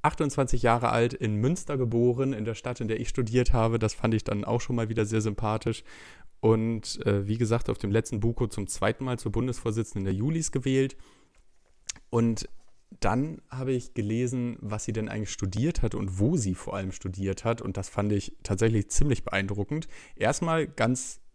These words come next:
also relativ langweilig noch Politikwissenschaften in Bonn hat sie erstmal angefangen,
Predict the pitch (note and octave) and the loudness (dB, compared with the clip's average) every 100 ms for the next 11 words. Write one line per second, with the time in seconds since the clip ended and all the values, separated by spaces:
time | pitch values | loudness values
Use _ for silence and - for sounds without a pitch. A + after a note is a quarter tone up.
0 | - - - G2+ F#2+ - G#2 D3 D3 - | -20 -6 0 0 0 0 2 2 0 2
1 | A#2+ A#2 - - - - G#2+ A#2+ A#2 A2+ | 0 0 -8 -20 -20 -2 0 2 2 2
2 | A2+ A2+ G#2 - G2+ F#2+ B2+ - A2+ G#2 | 2 0 -4 0 0 2 -2 -2 -6 -6
3 | - G2+ G2+ F#2+ G2+ B2 E3+ E3 - - | -8 -8 -6 -2 0 0 0 -4 -4 -4
4 | C#3 C#3+ C#3+ D3 - D3+ | -4 -4 -4 -2 -2 -2